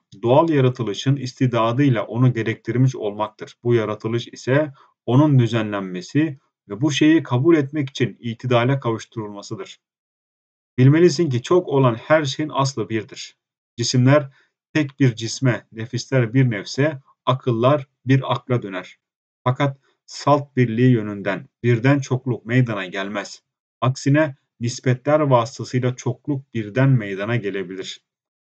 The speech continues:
Zikrettiğimiz durumu düşündüğünde işin,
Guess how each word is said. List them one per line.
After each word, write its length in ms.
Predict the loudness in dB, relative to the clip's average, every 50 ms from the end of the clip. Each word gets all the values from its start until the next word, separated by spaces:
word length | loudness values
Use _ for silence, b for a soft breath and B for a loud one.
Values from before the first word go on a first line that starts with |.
| _ _
Zikrettiğimiz 720 | 4 4 4 4 4 2 0 0 0 0 2 2 0 2 4
durumu 340 | 4 6 6 4 4 2 0
düşündüğünde 720 | 0 0 2 0 0 0 -2 -6 -6 -8 -8 -10 -10 -12 _ _ _ _ _ _ _ _ _ _ -8
işin, 440 | -6 -4 0 0 2 0 0 -2 -8